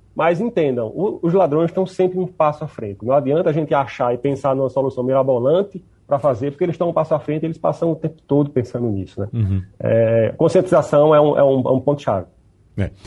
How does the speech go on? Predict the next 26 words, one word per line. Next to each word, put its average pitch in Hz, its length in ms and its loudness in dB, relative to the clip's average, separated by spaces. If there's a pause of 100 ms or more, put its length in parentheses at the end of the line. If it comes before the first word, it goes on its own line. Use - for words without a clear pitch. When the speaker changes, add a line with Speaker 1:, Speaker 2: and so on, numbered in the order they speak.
Speaker 2:
Me 147 100 0
parece, 139 540 0
doutor 113 320 0
Aranides, 92 420 -2
que, 120 460 -2
é, 90 540 -2
esse 104 240 -2
tipo - 160 -8
de 113 80 -2
crime, 123 180 -2
como 214 260 2
a 202 60 2
gente 135 240 0
sabe 143 240 2
que - 80 0
ocorre 107 300 0
dentro 101 260 0
de 110 80 -4
presídio 87 480 -2
mesmo, 113 180 0
e 135 60 -2
como 117 240 -2
disse 101 240 -2
Trécio 95 300 -2
Medeiros 87 280 -2
aqui, 87 360 -4